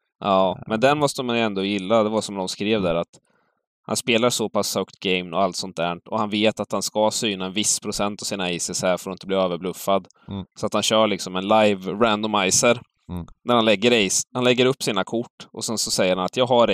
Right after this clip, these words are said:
Speaker 1: aces här". Eh, så säger han åt en av de andra gubbarna att välja. "Väljer du klöver S så synar jag, väljer du hjärter S så folar jag", typ. Jag kommer inte
Speaker 2: Mm.
Speaker 1: ihåg vad färgerna var. Så lät en annan välja, och så var det ju fola S-et. Så bara, "Ja, då, ja, då folar jag."
Speaker 2: Men han, det var, det var tjugofem procent,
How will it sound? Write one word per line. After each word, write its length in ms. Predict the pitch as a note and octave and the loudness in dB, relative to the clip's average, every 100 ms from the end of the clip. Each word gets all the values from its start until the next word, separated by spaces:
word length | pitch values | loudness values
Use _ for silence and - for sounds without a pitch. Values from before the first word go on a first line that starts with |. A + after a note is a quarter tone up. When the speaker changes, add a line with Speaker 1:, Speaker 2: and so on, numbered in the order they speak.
| F2 | 0
Speaker 1:
aces 280 | - G2+ F#2 | -2 -4 -2
här". 180 | E2+ E2 _ _ _ _ | -2 -4 _ _ _ _
Eh, 140 | F#2+ F#2 | -4 -2
så 140 | - | -2
säger 180 | A2 G#2 | 2 2
han 100 | F#2+ | 0
åt 100 | F#2 | -2
en 120 | F#2+ | -2
av 60 | F#2 | -2
de 80 | |
andra 160 | F#2 F2+ | -2 -2
gubbarna 280 | G2+ F#2+ F2+ | -4 -4 -2
att 60 | |
välja. 380 | F#2+ F#2+ F2+ G#2 | 0 0 2 2
"Väljer 280 | G2+ B2+ B2+ | 4 2 2
du 60 | C#3 | 0
klöver 400 | - C#3+ A2+ B2 | 4 4 6 4
S 400 | G#2 - - - | 4 0 -6 -6
så 100 | A2+ | -2
synar 360 | A#2+ A2 F#2 | 0 0 0
jag, 180 | F#2 G2+ - - | 0 -2 -4 -8
väljer 200 | G#2+ G#2 | -4 0
du 60 | |
hjärter 320 | G#2 - - | 0 0 -2
S 320 | F#2 F2 - - | 0 0 -4 -6
så 100 | F2 | -4
folar 320 | A2 F2+ F#2+ | -4 0 2
jag", 240 | F2+ - | 2 -2
typ. 160 | - - | -10 -10
Jag 100 | - | -12
kommer 140 | - | -12
inte 60 | D#2+ | -8
Speaker 2:
Mm. 40 | E2 | -6
Speaker 1:
ihåg 60 | |
vad 80 | E2 | -6
färgerna 280 | - E2 D2+ | -6 -6 -6
var. 120 | F2 - _ _ _ _ _ | -10 -12 _ _ _ _ _
Så 160 | - | -4
lät 180 | G#2 G2 | 0 0
en 80 | G2 | 0
annan 260 | F#2 F2+ F#2 | -2 -2 0
välja, 420 | F#2 E2 F2+ F#2 - | 0 2 0 0 -4
och 120 | - | -10
så 100 | G2+ | -4
var 180 | F#2 E2+ | -2 -2
det 60 | |
ju 40 | F#2 | -4
fola 320 | G2 F2+ E2 | -4 -4 -4
S-et. 260 | - D#2 - | -4 -8 -12
Så 200 | - - | -14 -14
bara, 140 | - F2+ _ | -14 -14 _
"Ja, 180 | G2+ - _ - | 0 0 _ -8
då, 160 | F2 - | -8 -4
ja, 160 | - G2+ - - | 0 0 0 -8
då 80 | |
folar 260 | A2+ A2 F2 | -2 0 0
jag." 80 | E2+ - _ _ - - | -2 -6 _ _ -20 -6
Speaker 2:
Men 100 | B2+ | 4
han, 260 | D3 D#3 D3 | 4 4 2
det 60 | D3+ | 2
var, 100 | D3 C3 | 0 0
det 60 | |
var 100 | C#3+ | 0
tjugofem 360 | D3+ D#3+ F3 E3 | 0 0 2 2
procent, 300 | B2 A2 F2+ | 0 -2 -4